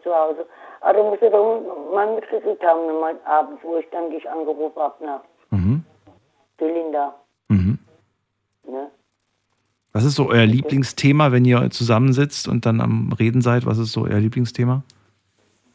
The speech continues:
Speaker 1: Äh, ja, wie das Thema dann weitergeht, ne? Und so sagen wir, das ist ja auch nicht leicht gehabt als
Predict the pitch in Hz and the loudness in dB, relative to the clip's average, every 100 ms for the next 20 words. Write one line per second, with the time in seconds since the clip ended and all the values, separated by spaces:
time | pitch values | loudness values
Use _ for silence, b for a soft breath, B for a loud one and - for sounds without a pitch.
0 | _ 240 247 98 _ _ _ _ _ _ | _ _ _ _ _ _ _ _ _ _
1 | _ _ _ _ - 143 139 139 135 131 | _ _ _ _ -18 -12 -10 -8 -8 -10
2 | 131 _ _ _ 131 123 120 127 135 _ | -14 _ _ _ -18 -8 -4 -4 -6 _
3 | _ _ _ _ _ _ _ _ _ _ | _ _ _ _ _ _ _ _ _ _
4 | - 139 147 - 160 147 139 139 135 131 | -20 -12 -12 -8 -8 -8 -10 -10 -8 -8
5 | 143 147 143 160 151 151 139 139 143 _ | -6 -6 -6 -4 -4 -6 -12 -14 -14 _
6 | _ _ _ _ _ _ _ _ _ _ | _ _ _ _ _ _ _ _ _ _
7 | _ 170 139 143 131 151 143 143 143 143 | _ -20 -18 -18 -14 -10 -8 -8 -8 -4
8 | 156 147 165 156 160 156 - - 151 160 | -2 -2 -4 -10 -8 -8 -6 -8 -8 -10